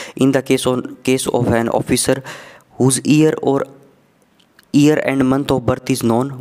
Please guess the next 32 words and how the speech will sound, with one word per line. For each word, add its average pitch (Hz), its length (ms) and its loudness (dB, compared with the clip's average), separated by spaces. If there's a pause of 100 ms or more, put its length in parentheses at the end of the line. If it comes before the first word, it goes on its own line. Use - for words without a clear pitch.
(140)
but 131 140 -6
not 123 280 2
the 123 140 -4
exact 113 500 -4
date, - 480 -6
date।" 104 220 0 (640)
अगर 127 200 -4
दोस्तों 139 300 0
आपको - 300 -2
exact 131 460 0
date 131 460 0
नहीं 98 120 -4
पता, 92 320 -6 (1400)
आपको 120 260 -2
साल 117 240 -4
पता 139 240 -2
है 135 180 -10 (640)
और 143 160 2
आपको 127 360 -2
साल 113 320 -2
या 131 120 2
महीना 113 320 0
पता 110 260 -4
है, 113 160 -2
लेकिन 120 280 0
दोस्तों 127 280 -2
exact 117 420 -2
date 131 360 0
अगर 123 180 0
आपको 120 240 -2
नहीं 104 200 0
पता 98 380 -4